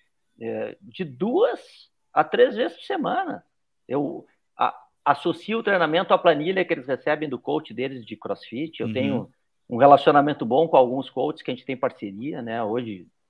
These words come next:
Speaker 1: Então, isso fu-, tá funcionando bem. Tá funcionando bem porque, é, não, não interessa quem é o coach ou quem é o atleta, né?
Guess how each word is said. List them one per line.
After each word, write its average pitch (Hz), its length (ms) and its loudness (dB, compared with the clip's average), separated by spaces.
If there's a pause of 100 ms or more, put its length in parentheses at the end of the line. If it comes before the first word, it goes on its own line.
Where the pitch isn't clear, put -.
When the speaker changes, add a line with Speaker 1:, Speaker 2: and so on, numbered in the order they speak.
(920)
Speaker 1:
Então, 139 360 6
isso 151 260 0
fu-, - 140 -16 (100)
tá 156 100 8
funcionando 160 480 2
bem. 196 360 -2 (560)
Tá 117 80 -4
funcionando 147 420 -2
bem 175 180 2
porque, 185 680 2
é, - 220 -6
não, 151 220 -4 (120)
não 160 120 -2
interessa 175 480 4
quem 175 140 -2
é 170 60 4
o 170 160 4
coach 156 600 -2
ou 117 140 -2
quem 131 180 -4
é 131 60 -4
o 127 80 4
atleta, 113 580 -4 (560)
né? 123 320 -4